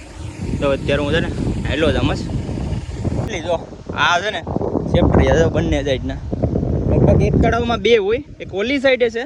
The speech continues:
ને એક આ સાઈડે છે. આ શેરી છે ને ધ્યાન રાખવું પડે ને વૈયાઈ જાય. જો આ ટાઈપનું છે, આ ટાઈપનું સેપ્ટરિયામાં જોવા જવાનું હોય. તો અત્યારે તો આપણે જવાનું નથી, કેમ કે સેપ્ટરિયું ઓછું છે એટલે ઝીંગા જોવા મળે નહીં.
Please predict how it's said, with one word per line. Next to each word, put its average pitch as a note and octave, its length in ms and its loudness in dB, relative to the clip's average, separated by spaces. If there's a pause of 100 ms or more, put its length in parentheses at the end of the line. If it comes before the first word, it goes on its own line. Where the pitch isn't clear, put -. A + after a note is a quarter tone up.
(160)
ને F#3 80 -12
એક F3 80 -12
આ E3+ 120 -4
સાઈડે E3+ 300 -4
છે. D#3 120 -6 (720)
આ D3 120 0
શેરી - 320 0
છે A3 140 2
ને F#3+ 100 0 (460)
ધ્યાન G3+ 220 2
રાખવું F3 280 0
પડે F#3+ 180 0
ને F#3 80 -2
વૈયાઈ F3+ 380 0
જાય. C#3 220 -4
જો D#3 80 0
આ C#3+ 120 2
ટાઈપનું D3 380 -2
છે, D#3+ 120 -4 (640)
આ D#3 80 -4
ટાઈપનું F3 340 -4
સેપ્ટરિયામાં F3+ 540 -4
જોવા F3+ 200 2
જવાનું F#3+ 360 0
હોય. G#3 200 0 (840)
તો D#3 60 -4
અત્યારે G#3+ 400 -2
તો A3 100 -2
આપણે G#3+ 260 -2
જવાનું A3 400 -8
નથી, G#3 220 -16
કેમ F#3 200 -18
કે G3 180 -16 (340)
સેપ્ટરિયું G3 520 -14
ઓછું G3 220 -16
છે F#3+ 80 -14
એટલે F3 160 -16
ઝીંગા F3 260 -16
જોવા F3+ 200 -16
મળે F3 280 -14
નહીં. G3+ 160 -12